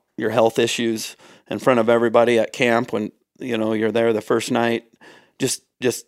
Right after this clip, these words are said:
pull your outfitter aside and, and, uh, tell him, "Hey, you know, just so you know, I, you know, I've got a bad heart, or, you know, I'm allergic to this," and make sure,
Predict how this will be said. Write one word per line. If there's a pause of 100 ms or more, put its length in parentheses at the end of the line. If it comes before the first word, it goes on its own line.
(120)
pull
your
outfitter
aside
and, (520)
and,
uh, (800)
tell
him,
"Hey,
you
know,
just
so
you
know,
I, (240)
you
know,
I've
got
a
bad
heart, (160)
or, (360)
you
know,
I'm
allergic
to
this,"
and
make
sure,